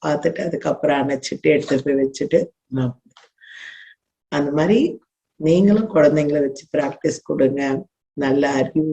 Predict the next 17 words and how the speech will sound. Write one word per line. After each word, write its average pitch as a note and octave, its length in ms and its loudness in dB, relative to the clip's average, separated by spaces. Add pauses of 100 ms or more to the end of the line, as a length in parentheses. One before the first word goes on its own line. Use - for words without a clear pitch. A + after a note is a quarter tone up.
வரும், C3 380 2 (360)
நல்ல C#3+ 300 2
ஞாபக D3 520 0
சக்தி - 380 -2
வரும். C3 360 0 (560)
அதுங்க D3 280 4
எவ்வளவு D#3 360 4
மார்க் D3 320 -4
அடையணுமோ C#3+ 500 -2
அந்த C#3+ 220 -2
மார்க்கை C3+ 480 -6
அடையுங்க. C3+ 440 -2 (760)
அதோட D#3 300 4
எல்லாமே D3+ 360 6
இப்ப - 280 -4
படிப்புங்கிறது D3+ 800 2
ரொம்ப D3+ 240 -4